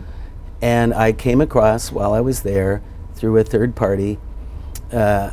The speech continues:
a guy named Gary Gosen, who was a professor from, previously from Harvard, who was teaching at Santa Cruz, who was doing a research project in Chiapas.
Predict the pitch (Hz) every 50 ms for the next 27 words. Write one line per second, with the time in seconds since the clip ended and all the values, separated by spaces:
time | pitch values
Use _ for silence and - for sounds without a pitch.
0 | - 107 107 104 95 113 110 113 117 120 117 113 113 110 107 98 107 107 104 117
1 | 147 139 131 98 92 98 - - 127 123 123 117 113 101 98 - 101 95 - -
2 | 98 - - 101 104 - 127 117 - - 127 120 107 - - - - - - 123
3 | 117 117 117 - - 135 123 - 151 135 117 117 110 101 95 101 104 104 110 113
4 | 98 95 - - - - 110 101 - - 127 120 120 120 - - 98 107 117 123
5 | - - 95 92 95 - - - - - - - - - - - - - - -
6 | - - - - - - - - - 131 127 127 123 107 107 131 135 139 139 135
7 | 127 120 127 143 147 - - 135 127 - - - 123 110 104 98 90 101 98 -
8 | - - 104 104 95 - 110 95 87 85 95 98 85 80 - -